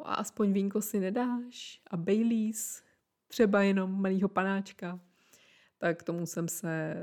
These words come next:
stejnak nevyhla. No, další kategorie osob, eh,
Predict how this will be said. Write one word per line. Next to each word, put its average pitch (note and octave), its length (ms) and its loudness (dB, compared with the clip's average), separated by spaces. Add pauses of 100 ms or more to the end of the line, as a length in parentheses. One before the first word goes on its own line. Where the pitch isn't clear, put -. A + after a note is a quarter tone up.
(120)
stejnak E3 440 -2
nevyhla. D3+ 460 0 (760)
No, F3 140 -6
další F3 340 0
kategorie F#3 920 2 (760)
osob, F3+ 540 2
eh, F3 320 6